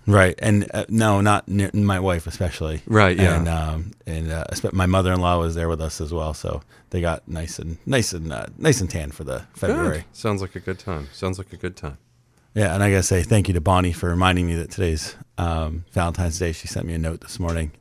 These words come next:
Speaker 1: um, saying, "Don't forget to say Happy Valentine's Day." <laughs>
Speaker 2: Bonnie's all over
Speaker 1: Yeah,
Speaker 2: it. She
Speaker 1: she's
Speaker 2: reminds me of, she reminds her of everything. Like,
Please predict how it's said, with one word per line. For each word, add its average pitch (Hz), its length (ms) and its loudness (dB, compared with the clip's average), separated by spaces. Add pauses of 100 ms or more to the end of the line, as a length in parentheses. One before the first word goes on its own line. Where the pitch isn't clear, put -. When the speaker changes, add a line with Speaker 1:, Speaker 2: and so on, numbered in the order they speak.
(140)
Speaker 1:
um, 82 340 0
saying, 90 220 0
"Don't 107 140 4
forget 110 240 0
to 98 80 -4
say 107 120 0
Happy 95 200 2
Valentine's 98 500 4
Day." - 180 -6
<laughs> - 60 4 (1200)
Speaker 2:
Bonnie's 160 380 6
all 117 160 6
over 110 160 4
Speaker 1:
Yeah, 85 80 0
Speaker 2:
it. 85 60 -2
She 143 140 4
Speaker 1:
she's 139 120 8
Speaker 2:
reminds 147 240 0
me 135 60 -4
of, 101 360 -8
she - 120 -6
reminds 151 340 -2
her 113 60 -2
of 117 40 2
everything. 117 260 -4
Like, 98 200 -2